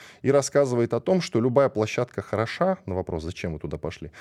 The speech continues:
любая площадка хороша для того, чтобы достучаться до той аудитории, объяснить им, рассказать. Ну, во-первых, до той аудитории не достучишься, ну да ладно, действительно, нужно всё-таки свою позицию озвучивать.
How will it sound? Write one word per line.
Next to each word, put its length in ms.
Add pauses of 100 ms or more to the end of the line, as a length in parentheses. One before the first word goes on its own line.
(160)
любая 260
площадка 520
хороша 460
для 120
того, 180
чтобы 260
достучаться 880
до 160
той 340
аудитории, 600
объяснить 400
им, 100
рассказать. 460 (760)
Ну, 100
во-первых, 300
до 80
той 140
аудитории 300
не 120
достучишься, 600
ну 120
да 100
ладно, 260
действительно, 440
нужно 260
всё-таки 300
свою 160
позицию 460
озвучивать. 440